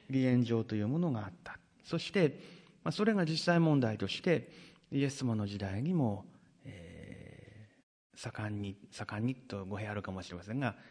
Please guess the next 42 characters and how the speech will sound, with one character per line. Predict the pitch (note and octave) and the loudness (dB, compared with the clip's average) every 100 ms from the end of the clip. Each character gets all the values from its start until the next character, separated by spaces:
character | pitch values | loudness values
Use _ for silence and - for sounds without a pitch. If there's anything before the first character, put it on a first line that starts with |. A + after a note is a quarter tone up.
| - _ - | -20 _ -18
え | G2 F#2 F#2 | -16 -14 -14
ー、 | - | -14
普 | - | -10
通 | - A#2 | -4 -2
に | A2 | -2
行 | G#2 C3 | 0 2
わ | C#3 C#3+ | 4 2
れ | C#3 | 0
た、 | - - - - | -6 -12 -10 -10
通 | - D3+ | -4 2
用 | D3 | 2
し | C#3 | 2
て | C#3+ | 0
た | G2+ | -2
わ | F2+ | -6
け | - | -10
で | - | -14
す。 | - _ _ _ _ - - - - - - _ _ | -18 _ _ _ _ -20 -20 -20 -20 -20 -20 _ _
で、 | D3+ | -2
フ | C#3+ | 2
ァ | E3+ | 2
リ | G3+ | 4
サ | B3 | 4
イ | |
派 | A#3 | 6
の | A#3 A3+ | 6 4
人 | A#3+ | 2
た | F#3+ | 2
ち | - E3 | 4 8
は、 | C3 A#2+ - - | 8 6 -4 -18
聖 | - B3+ | 0 2
書 | A#3 G3+ | 4 4
の | D#3 | 4
中 | C#3 C3 | 2 0
に | B2 B2 | -2 -2
こ | - A3+ | 2 4
う | A#3 | 4
い | A#3+ | 4
う | A#3 | 4
で | C3 | 2
す | - | 2
ね、 | A#2+ G2+ | 0 0